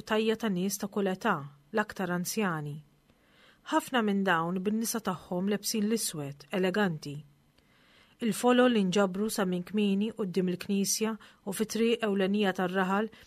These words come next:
biex jaraw l-ispettaklu aktar stħajluhom qegħdin barra xi teatru bin-nies deħlin għal xi opra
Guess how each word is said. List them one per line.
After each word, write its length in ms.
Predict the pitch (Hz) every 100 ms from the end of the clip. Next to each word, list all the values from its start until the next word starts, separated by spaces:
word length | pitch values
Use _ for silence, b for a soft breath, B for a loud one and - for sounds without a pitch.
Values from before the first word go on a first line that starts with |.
| B -
biex 220 | 190 -
jaraw 240 | 190 190 190
l-ispettaklu 840 | 190 - 180 - 214 196 196 220 226 B B B 240
aktar 300 | 254 - 269
stħajluhom 640 | 254 220 214 220 202 165 175
qegħdin 300 | 208 185 175
barra 300 | 185 208 180 170
xi 120 | 180
teatru 540 | 185 190 220 208 220 240 254 B B
bin-nies 460 | 180 196 208 226 175
deħlin 380 | 190 170 208 196
għal 120 | 180 -
xi 140 | 214
opra 360 | 226 214 220 233